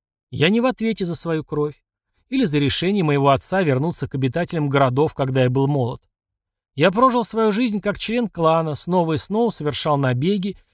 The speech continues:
и пил джерут». Он вернул чашу одной из женщин, которая посмотрела на Рудура и, только получив разрешение, взяла её из рук Унвера. «Твоя выпивка слишком слаба для моего желудка. Я подожду чего-нибудь более подходящего, что будет мне по вкусу».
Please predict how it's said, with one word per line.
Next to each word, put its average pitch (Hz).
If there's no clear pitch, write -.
и 285
пил 254
джерут». 160
Он 151
вернул 147
чашу 156
одной 139
из 131
женщин, 151
которая 135
посмотрела 143
на 139
Рудура 139
и, 120
только 127
получив 143
разрешение, 147
взяла 131
её 143
из 127
рук 123
Унвера. 127
«Твоя 190
выпивка 220
слишком 208
слаба 208
для 123
моего 123
желудка. 113
Я 247
подожду 214
чего-нибудь 180
более 156
подходящего, 170
что -
будет 143
мне 131
по 139
вкусу». -